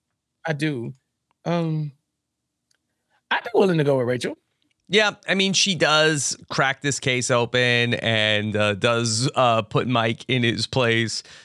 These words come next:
Speaker 2: So, yeah, Lewis is not a bad, uh, shout in this episode. He's, uh, doesn't do anything bad, but also doesn't actually get anything done. I, I guess he does come up with the plan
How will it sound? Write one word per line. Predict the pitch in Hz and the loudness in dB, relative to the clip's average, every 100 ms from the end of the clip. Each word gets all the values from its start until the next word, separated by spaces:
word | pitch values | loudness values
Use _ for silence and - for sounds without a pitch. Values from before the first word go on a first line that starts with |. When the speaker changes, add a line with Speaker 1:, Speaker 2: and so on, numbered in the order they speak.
| _ | _
Speaker 2:
So, | 151 139 131 127 - - | 0 2 2 0 -4 -8
yeah, | - | -2
Lewis | 262 269 311 - | 2 4 2 2
is | 262 190 | 0 0
not | 175 156 156 | -2 -2 0
a | 160 | -2
bad, | 110 - 135 135 135 131 135 | -2 0 2 2 0 -2 0
uh, | 131 127 120 | 2 2 0
shout | 98 - - 131 123 87 | -2 -2 0 2 0 0
in | 123 | -2
this | 117 | -2
episode. | 120 110 117 123 120 120 117 110 | -2 -2 -2 0 2 2 2 0
He's, | 107 131 131 131 127 117 101 | -4 -2 0 2 2 2 2
uh, | 117 120 113 110 110 | 2 2 2 0 0
doesn't | 170 156 147 110 | 0 0 -2 0
do | 139 143 - | 0 0 0
anything | 123 131 123 127 | -2 -2 -2 -2
bad, | 113 117 123 | 0 0 0
but | |
also | 262 330 | 0 0
doesn't | 277 240 226 - | 0 -2 -4 -4
actually | 143 - 147 135 | -4 -2 -2 0
get | 131 | 0
anything | 120 117 - 110 104 | 0 0 0 -2 0
done. | 110 104 101 | 2 2 0
I, | 113 | 0
I | 147 190 | 0 0
guess | 226 | 0
he | 233 | -2
does | 175 170 - | 0 0 -2
come | - 156 | -2 -2
up | 143 | -2
with | 131 | -4
the | - | -6
plan | - 127 117 113 110 | -4 0 0 0 -2